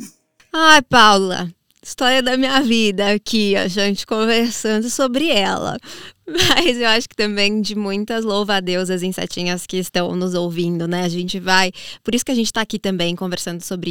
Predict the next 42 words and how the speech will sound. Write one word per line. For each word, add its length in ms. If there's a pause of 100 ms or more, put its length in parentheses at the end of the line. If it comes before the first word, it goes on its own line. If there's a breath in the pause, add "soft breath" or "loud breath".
isso, 160
porque 400 (520 loud breath)
a 80
gente 200
ouvindo 400
consegue 460
ir 640
captando, 600
identificando 600
várias 280
coisas, 480
e 80
aí 360 (1080 soft breath)
pode 300
passar 320
desse 260
inconsciente 420
que 40
você 120
falou 180
que 80
é 40
mais 260
difícil 520
pra 160
essa 280
camada, 600
né? 260
Putz, 300
tô 160
vendo 560
agora 600
e 120
dá 180
pra 340
fazer 240
<laughs> 20
alguma 300
coisa 340
com 240
isso, 380
né? 140